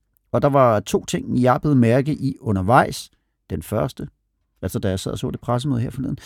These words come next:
Den første, den kan vi lige, øh, vente, øh, lidt med, men,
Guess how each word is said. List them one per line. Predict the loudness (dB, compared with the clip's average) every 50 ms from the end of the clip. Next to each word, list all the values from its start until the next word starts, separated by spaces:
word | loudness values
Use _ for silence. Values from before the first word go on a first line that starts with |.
| -16 -20 -20 -16 -12
Den | -12 -6
første, | -2 0 0 0 0 -4
den | -8 -6 -4
kan | -4 -2
vi | -2
lige, | 0 0 2 2 2 2
øh, | 0 0 0
vente, | 0 0 0 -2 -6 _ _ -6 -4
øh, | -2 0 0 0 0 0 0 -2 0 -2
lidt | -2 0 4
med, | 4 6 6
men, | 6 6 4 4 4 2 0